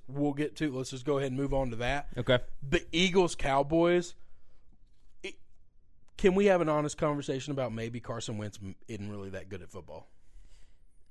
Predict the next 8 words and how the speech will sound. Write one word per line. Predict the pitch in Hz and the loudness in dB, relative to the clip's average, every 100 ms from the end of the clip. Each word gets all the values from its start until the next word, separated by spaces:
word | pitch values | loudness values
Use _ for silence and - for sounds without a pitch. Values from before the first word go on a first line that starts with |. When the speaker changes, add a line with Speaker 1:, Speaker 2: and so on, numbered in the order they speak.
| - | 0
Speaker 2:
I | 147 | 0
think | - 180 175 - | 2 0 0 2
him | 135 156 | 2 2
coming | 165 151 135 | 2 0 0
back | 107 113 123 123 - | 0 4 4 4 -2
from | - 123 | -2 0
the | 113 - | 0 -2
injury | 117 131 120 139 139 143 139 127 | 0 0 0 0 0 2 0 -2